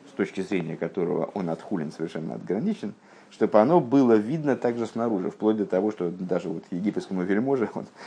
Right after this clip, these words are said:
об этом напрямую заявляет, хотя вроде он не может рассчитывать на понимание с его стороны даже. А, Диннишома воз гехер фун-, э, фунцу зайнен голос, то есть, когда еврей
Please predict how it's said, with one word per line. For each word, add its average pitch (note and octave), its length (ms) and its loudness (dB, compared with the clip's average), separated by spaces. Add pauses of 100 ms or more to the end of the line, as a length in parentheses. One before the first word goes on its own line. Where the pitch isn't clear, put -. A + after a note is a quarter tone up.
(140)
об G2+ 160 0
этом G#2+ 200 4
напрямую G2+ 480 4
заявляет, G2 480 4
хотя - 280 -6
вроде F2+ 300 -2
он F2 200 -4 (100)
не F#2 140 -2
может F#2+ 280 -2
рассчитывать F2+ 500 -2
на F2 80 -4
понимание F2+ 460 0
с - 40 -10
его D2 120 -6
стороны F2 380 -2 (380)
даже. - 280 -2 (600)
А, G2 500 10
Диннишома C3 840 4
воз A#2+ 340 4
гехер D3 340 2
фун-, A2+ 320 2 (180)
э, G#2 380 8 (200)
фунцу D#3 340 2
зайнен C#3 380 2
голос, A2 340 6
то B2 180 2
есть, G2+ 220 4
когда G#2+ 340 2
еврей A#2 640 2